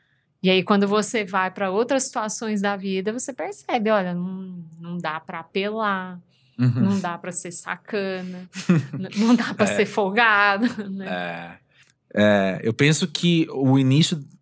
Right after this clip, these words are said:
Speaker 2: de uma mudança tem muito a ver com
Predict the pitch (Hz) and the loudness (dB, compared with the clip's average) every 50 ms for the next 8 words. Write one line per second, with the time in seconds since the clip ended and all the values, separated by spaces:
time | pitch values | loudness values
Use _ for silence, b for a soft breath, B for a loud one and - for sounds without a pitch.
0 | _ _ - - - - 123 113 113 120 120 117 113 110 113 117 120 117 110 104 | _ _ -20 -20 -18 -14 -6 0 2 4 4 4 4 2 2 0 0 0 0 0
1 | 113 117 131 160 170 165 - - 104 92 _ _ _ _ _ _ _ _ _ _ | 0 2 2 2 2 0 -2 -6 -12 -16 _ _ _ _ _ _ _ _ _ _
2 | _ - 120 117 123 131 147 143 151 143 131 120 120 127 131 127 131 - 147 147 | _ 0 2 2 4 2 4 4 2 2 2 2 2 2 0 0 -2 -2 0 0
3 | 147 143 139 139 139 | 0 0 0 -2 -6